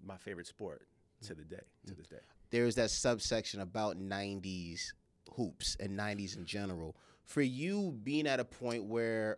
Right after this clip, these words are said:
Speaker 2: while young, of course, you were still old enough to understand, like, okay, who's hot, who's not,
Speaker 1: Yeah.
Speaker 2: what's poppin', team loyalty.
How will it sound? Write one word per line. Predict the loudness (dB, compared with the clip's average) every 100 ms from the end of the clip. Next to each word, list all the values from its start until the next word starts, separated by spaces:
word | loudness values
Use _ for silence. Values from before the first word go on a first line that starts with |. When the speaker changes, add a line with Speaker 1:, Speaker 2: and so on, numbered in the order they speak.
| -4 -2
Speaker 2:
while | 6 8 8
young, | 4 0 4 8 8 6 4 0
of | -2 -2
course, | 4 4 4 0 -8 -20 _ 2
you | 8
were | 8
still | 8 6 4 6
old | 8 10
enough | 8 4 2
to | 2
understand, | 2 2 0 2 4 4 4
like, | 4
okay, | 2 2 2 2 -4 _ _ _
who's | 2 6 10
hot, | 10 10 6
who's | 4 4 6
not, | 6 8 6
Speaker 1:
Yeah. | 2 -8 _ _ _
Speaker 2:
what's | 2 4 4
poppin', | 6 8 8 4 0
team | 0 2 2
loyalty. | 4 4 4 2 -2 -2 -4 -6